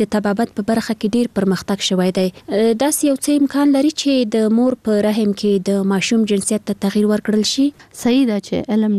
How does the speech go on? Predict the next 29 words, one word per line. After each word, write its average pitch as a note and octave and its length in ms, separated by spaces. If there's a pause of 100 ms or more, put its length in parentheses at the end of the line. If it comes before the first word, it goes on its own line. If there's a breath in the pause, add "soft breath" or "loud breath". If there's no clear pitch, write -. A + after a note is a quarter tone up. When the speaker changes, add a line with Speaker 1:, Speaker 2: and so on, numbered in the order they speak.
Speaker 2:
ډیر G#3 240
پیشرفت F#3+ 540
کړی F#3 260
دی، G3 80 (160)
ډیر G3 320
پرمختګ F#3 540
یې F#3 60 (100)
کړی F#3 260
دی، F#3 80 (160)
هر C4+ 300
څه - 240
امکان F#3 440
لري. F3+ 220 (140)
لکه F#3+ 580
په G#3 140
لندن G3+ 360
کې G3+ 220
پسه G3 320
جوړ G3 100 (140)
کړی A3+ 240
و - 20 (140)
اول G3+ 320
ځل، B3 180 (280 loud breath)
نو F#3+ 100 (300)
کولای A#3 320
شي G3+ 200
چې G3 60 (100)
پسه G#3 320
جوړ G3+ 140